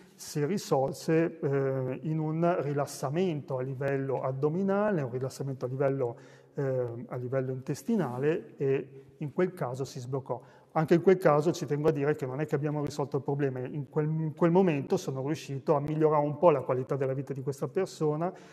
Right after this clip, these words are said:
e abbiamo visto quale potrebbe essere il cammino che questa persona deve fare. Stiamo sempre parlando del modo in cui, eh, io mi pongo nella, io mi pongo rispetto agli stimoli che mi arrivano nella vita, quindi una tensione vissuta interiore che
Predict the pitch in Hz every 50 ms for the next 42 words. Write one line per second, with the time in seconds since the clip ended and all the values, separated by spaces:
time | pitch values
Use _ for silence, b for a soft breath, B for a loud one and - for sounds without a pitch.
0 | B B B - 185 165 147 139 139 151 190 196 175 180 220 185 170 151 135 -
1 | - - 208 202 - - 156 139 139 - - 160 - - 170 170 156 143 151 170
2 | 160 143 135 - - 196 185 190 180 185 - 160 151 151 143 147 160 160 - 147
3 | - 139 131 - - 127 - - 135 131 - 156 139 139 135 135 135 135 131 135
4 | - 175 147 135 131 131 131 - 180 160 151 - - 208 170 165 - - 175 170
5 | 180 165 139 131 131 139 139 160 165 B B B B B B B B - 151 139
6 | 135 160 160 165 165 165 165 170 175 175 190 196 196 196 185 180 208 202 196 170
7 | - - 180 170 170 175 175 180 185 180 175 - - - - - - - - -
8 | - - 151 147 143 143 147 - - - 165 160 165 175 180 175 165 147 - -
9 | 147 147 143 147 151 147 143 156 156 156 - - 151 139 143 139 139 135 139 135
10 | 135 135 131 131 127 127 123 123 123 123 135 - - 185 185 175 147 - 151 139
11 | 139 165 165 156 - - 147 135 - 156 165 175 170 - - - 135 131 143 151
12 | 151 143 - 135 135 131 127 127 135 135 131 135 139 139 - 147 131 131 127 123
13 | 123 117 110 - 127 117 135 139 135 127 127 127 127 - 151 135 135 127 - -
14 | - 160 156 147 139 127 127 123 - - - 143 135 131 135 - 120 127 131 123
15 | 131 - 135 135 147 156 156 139 131 123 - - 147 143